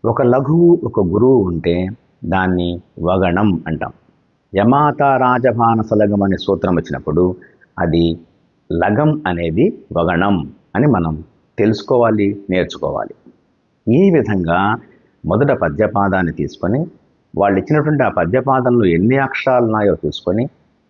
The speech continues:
ఇరవై అక్షరాలు ఉంటే అది ఉత్పలమాలగా మనం భావించి వాటిని మూడు అక్షరాలుగా గణ విభజన చేసుకొని గురు లఘువుల్ని గుర్తించి ఆ వృత్తపద్యం యొక్క లక్షణాన్ని మనం రాయాలి. ఏ పద్యం ఉత్పలమాల, ప్రతి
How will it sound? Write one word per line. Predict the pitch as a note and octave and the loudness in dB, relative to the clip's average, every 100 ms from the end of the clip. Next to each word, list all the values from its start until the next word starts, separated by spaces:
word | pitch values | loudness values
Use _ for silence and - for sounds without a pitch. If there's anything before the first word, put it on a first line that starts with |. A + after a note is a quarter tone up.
| - | -2
ఇరవై | G2 A#2+ C3+ | 0 2 2
అక్షరాలు | C3 - C3 B2+ A#2+ | 2 -2 -2 2 2
ఉంటే | A2+ G#2 G#2 | 2 0 0
అది | F#2+ F2+ | 0 0
ఉత్పలమాలగా | D#2 - G#2+ A2 A2 G#2+ G#2 G#2 | -4 -2 -2 0 2 2 0 0
మనం | F#2+ E2+ D2 - C2+ | -2 -4 -6 -8 -4
భావించి | D#2 F#2 G2+ C#3+ D3+ - _ _ _ _ - | -2 0 0 0 -2 -6 _ _ _ _ -4
వాటిని | G#2 A#2 G#2+ G2 | 0 0 0 -2
మూడు | G2+ C#3+ D#3 | 2 4 4
అక్షరాలుగా | C#3+ - C3 B2 A#2 A2 | 0 0 0 2 2 0
గణ | F2 E2+ G2 | 0 0 2
విభజన | G2+ G#2+ G2+ | 2 2 2
చేసుకొని | G#2 - A#2+ D3 E3 - _ _ _ _ _ _ - G2 | 0 0 -2 -2 -4 -12 _ _ _ _ _ _ -4 0
గురు | B2 | 4
లఘువుల్ని | D#3+ D3+ B2 B2 F#2 | 4 4 2 2 0
గుర్తించి | D#2 E2 C3+ B2 G#2 F#2 E2+ - _ _ _ F#2+ | -2 -2 0 0 2 0 -2 -8 _ _ _ 0
ఆ | G2 | 2
వృత్తపద్యం | F#2+ F#2+ C#3 C#3+ C3 B2+ | 0 0 -2 -2 0 0
యొక్క | A2+ - | 0 0
లక్షణాన్ని | E2 D#2 - G#2 G2 | -2 -2 -4 -2 0
మనం | F2+ E2 E2 | 0 -2 0
రాయాలి. | D#2 C2 - - _ - _ _ _ _ _ _ - F2 | -2 -2 -8 -16 _ -20 _ _ _ _ _ _ -4 0
ఏ | G#2 | 2
పద్యం | G#2 G2 F2+ F2 | 0 -2 -2 -2
ఉత్పలమాల, | D#2+ - F#2+ G2 G2 B2+ E3 - _ _ _ _ | -4 -2 0 2 2 0 -2 -10 _ _ _ _
ప్రతి | - A#2+ A#2 C#3+ C#3+ - | -2 -2 0 2 2 2